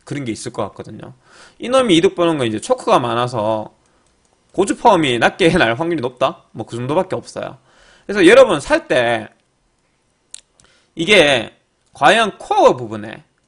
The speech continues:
브이씨씨라고 제가 얘기하는 이 코어 부분에, 예, 페이지 컨트롤이 몇이 할당돼 있는지 컨트롤러를 확인하시고요.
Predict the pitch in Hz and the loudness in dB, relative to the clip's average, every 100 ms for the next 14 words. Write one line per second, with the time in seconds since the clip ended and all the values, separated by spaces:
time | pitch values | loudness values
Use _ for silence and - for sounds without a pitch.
0 | _ _ - 127 151 247 262 233 135 113 | _ _ -10 -8 -6 -6 0 2 2 -2
1 | 113 107 110 110 156 165 - 202 151 113 | -6 -6 -6 -10 -10 -10 -4 -4 -4 -8
2 | 113 139 104 _ _ _ _ 104 101 - | -6 -6 -8 _ _ _ _ -18 -18 -18
3 | - 233 220 - 175 185 156 110 139 - | -6 -4 -4 -8 -4 -2 -2 -4 -6 -6
4 | 233 180 180 156 113 107 104 113 98 _ | -2 -2 -2 -6 -8 -10 -12 -14 -18 _
5 | _ _ _ - 202 247 247 233 165 117 | _ _ _ -10 -4 0 2 4 2 0
6 | 165 208 180 175 - 104 - | -4 -2 0 -2 -6 -8 -10